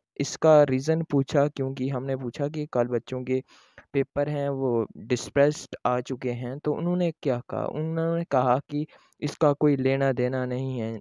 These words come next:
रीवैल्यूएशन का अलग होता और री-एग्जाम का अलग देता, उनको एग्जाम देने ही पड़ेंगे। तो बात करते हैं अब सेकंड सेमेस्टर की।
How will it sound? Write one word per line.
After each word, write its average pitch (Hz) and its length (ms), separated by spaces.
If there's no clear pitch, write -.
रीवैल्यूएशन 135 760
का 135 140
अलग 131 260
होता 147 300
और 156 200
री-एग्जाम 131 500
का 143 160
अलग 120 260
देता, 113 500
उनको 151 220
एग्जाम 139 340
देने 120 260
ही 139 180
पड़ेंगे। 110 500
तो 147 80
बात 139 200
करते 170 280
हैं 175 200
अब 151 220
सेकंड 147 420
सेमेस्टर 165 420
की। 190 200